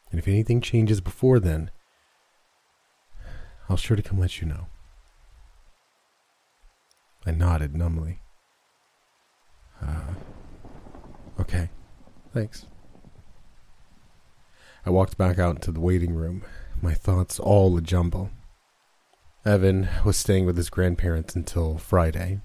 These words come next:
and I didn't want to upset them with all this until I knew more, so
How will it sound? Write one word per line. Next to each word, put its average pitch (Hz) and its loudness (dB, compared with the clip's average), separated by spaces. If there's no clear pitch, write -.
and 76 -4
I 80 0
didn't 87 2
want 85 2
to 71 -2
upset - -2
them 80 -2
with 76 -4
all 80 -4
this 82 -4
until 85 -2
I 80 -2
knew 82 -4
more, 90 2
so 85 0